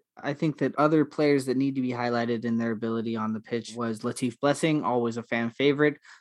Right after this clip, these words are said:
played very well in that midfield role. And I also think that Chicho Arango coming in, still continuing to score goals. There hasn't been that fall off from season one to season two.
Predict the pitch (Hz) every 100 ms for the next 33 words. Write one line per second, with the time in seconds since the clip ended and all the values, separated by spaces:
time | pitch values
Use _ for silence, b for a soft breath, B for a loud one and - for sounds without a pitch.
0 | _ 170 165 147 151 143 139 135 139 135
1 | 127 127 135 123 - 139 131 123 131 131
2 | 123 123 _ 143 131 127 123 123 - 123
3 | 123 120 123 117 123 117 - 117 107 -
4 | 117 123 117 120 123 120 123 123 120 123
5 | 123 123 127 123 - 147 147 139 127 127
6 | 131 131 127 120 - 127 127 127 127 120
7 | 127 120 135 131 123 123 123 107 - 123
8 | 127 135 147 151 - b b b _ -
9 | 139 127 - 143 131 131 127 135 127 -
10 | 139 131 123 - 156 185